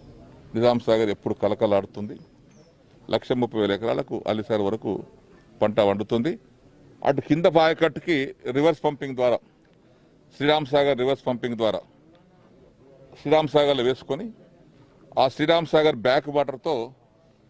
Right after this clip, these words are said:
అల్లిసాగర్ గుత్ప లిఫ్ట్ ఇరిగేషన్లు ప్రారంభించుకొని ఒక లక్ష ఎకరాలు దాని కింద వండుతుంది. అంటే మళ్ళా సంపూర్ణంగా పాత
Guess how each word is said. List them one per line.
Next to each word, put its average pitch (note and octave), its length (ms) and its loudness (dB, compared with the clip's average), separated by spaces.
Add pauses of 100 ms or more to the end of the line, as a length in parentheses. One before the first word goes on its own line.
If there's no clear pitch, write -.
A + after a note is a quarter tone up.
(180)
అల్లిసాగర్ E3+ 500 2
గుత్ప C#3+ 480 -4 (1120)
లిఫ్ట్ C3+ 240 -2
ఇరిగేషన్లు D#3+ 440 2
ప్రారంభించుకొని C3 800 -4 (600)
ఒక C3+ 140 -2
లక్ష C3 260 0
ఎకరాలు C3+ 500 -4 (420)
దాని A#2 240 0
కింద G#2 160 -4
వండుతుంది. E2+ 460 -10 (720)
అంటే C#3 180 0
మళ్ళా C#3 200 2
సంపూర్ణంగా D3+ 840 0
పాత C#3 600 0